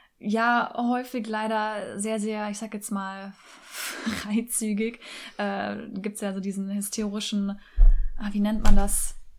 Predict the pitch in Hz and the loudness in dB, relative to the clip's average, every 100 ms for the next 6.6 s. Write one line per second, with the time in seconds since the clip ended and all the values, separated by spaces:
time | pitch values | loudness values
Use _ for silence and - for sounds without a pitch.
0 | - - 196 202 214 220 220 208 214 233 | -20 -12 -8 -6 -6 -6 -6 -6 -4 -4
1 | 240 240 226 214 220 220 196 190 190 202 | -4 -8 -8 -6 -6 -6 -6 -8 -8 -8
2 | 214 233 208 202 196 196 196 208 196 196 | -8 -8 -8 -6 -8 -8 -10 -10 -8 -8
3 | 196 - 208 196 247 247 220 226 226 220 | -8 -8 -8 -6 -6 -4 -4 -6 -8 -8
4 | 233 240 208 208 208 214 208 208 202 190 | -6 -4 -6 -8 -10 -6 -4 -4 -6 -8
5 | 233 240 226 214 220 214 208 220 - 202 | -8 -6 -6 -6 -6 -8 -8 -10 -10 -12
6 | 196 - 180 190 254 | -12 -12 -10 -4 -4